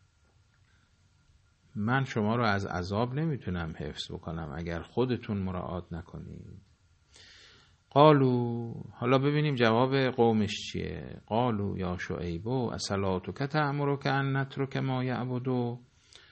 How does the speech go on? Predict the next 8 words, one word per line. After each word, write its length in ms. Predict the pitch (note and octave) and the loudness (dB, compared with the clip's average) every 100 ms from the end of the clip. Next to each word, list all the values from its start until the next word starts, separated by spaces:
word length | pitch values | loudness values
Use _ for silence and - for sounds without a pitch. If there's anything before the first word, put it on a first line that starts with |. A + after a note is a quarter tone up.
| - _ _ | -20 _ _
آباؤنا 1000 | A2+ A#2 A2+ A#2 A#2+ A#2 F#2 A#2 A#2 A#2 | 2 4 6 6 6 6 4 2 4 4
او 300 | G2+ A#2 G#2+ | 4 2 2
ان 180 | A2 A2 | 2 2
نفعل 500 | A2+ A#2 - A2+ A2 | 2 0 -2 0 0
فی 240 | G2+ A2 | -2 -4
اموالنا 800 | - G#2 G#2 G#2 G#2+ G#2 G#2 G2+ | 0 0 0 2 2 0 0 0
ما 200 | G2+ G2 | 0 0
نشاء 720 | F#2+ F#2+ - G#2 A2 A#2 B2 | -2 -4 -2 -2 0 0 -4